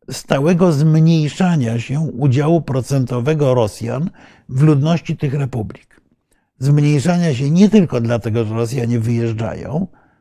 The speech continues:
bo wyjeżdżają, ale zmniejszanie się również dlatego, że, y, rozrodczość, y, procesy demograficzne są takie, że rodzi się, y, w rodzinach tatarskich, baszkirskich, y,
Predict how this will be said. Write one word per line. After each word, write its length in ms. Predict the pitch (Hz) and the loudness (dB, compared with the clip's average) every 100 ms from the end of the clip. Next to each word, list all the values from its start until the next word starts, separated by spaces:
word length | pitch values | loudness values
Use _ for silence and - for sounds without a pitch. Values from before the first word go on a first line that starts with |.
| _ | _
bo 100 | - | -2
wyjeżdżają, 840 | 160 160 127 110 107 - 117 170 - _ _ _ _ | 2 4 2 0 -8 -10 -8 -8 -8 _ _ _ _
ale 200 | 147 160 | 0 2
zmniejszanie 760 | 143 151 147 151 139 175 175 143 | 4 2 2 0 0 0 0 -2
się 240 | 143 147 | -2 0
również 400 | 180 175 175 123 | 2 4 2 0
dlatego, 760 | 120 127 120 107 90 120 208 - - _ _ | -4 -4 -4 -6 -4 -4 -6 -8 -20 _ _
że, 520 | 135 139 151 151 135 | -4 0 0 0 -4
y, 580 | - - 139 139 139 131 - | -12 -8 -2 0 0 -2 -4
rozrodczość, 1080 | - 143 139 175 151 - - - - - - _ _ _ _ _ | 0 2 4 2 0 -4 -16 -14 -16 -20 -20 _ _ _ _ _
y, 40 | 110 127 127 127 127 120 123 113 | -6 -2 0 2 2 2 0 -2
procesy 460 | - 139 123 131 143 | -2 -2 0 -2 0
demograficzne 840 | 143 143 127 143 131 139 - - - _ _ _ _ | 2 0 0 0 0 -4 -6 -16 -20 _ _ _ _
są 260 | _ 160 147 | _ -2 0
takie, 480 | - 123 - 180 156 | -2 -4 -2 0 0
że 140 | 143 | 0
rodzi 340 | 151 143 135 | 0 0 -2
się, 300 | 127 127 117 135 - - _ _ - | -4 -4 -6 -8 -16 -20 _ _ -16
y, 40 | 156 127 - - - | -10 -8 -10 -16 -20
w 240 | 113 131 | -4 2
rodzinach 560 | 151 143 139 156 135 120 | 4 4 4 2 0 -2
tatarskich, 840 | - 135 160 151 143 - - 135 | -4 -2 -2 -2 -4 -6 -8 -4
baszkirskich, 1300 | 123 123 123 - 151 135 123 - - 139 139 131 _ | -2 -4 -6 -2 0 0 -4 -16 -12 -6 -6 -6 _
y, 320 | 120 131 135 | -6 -2 -2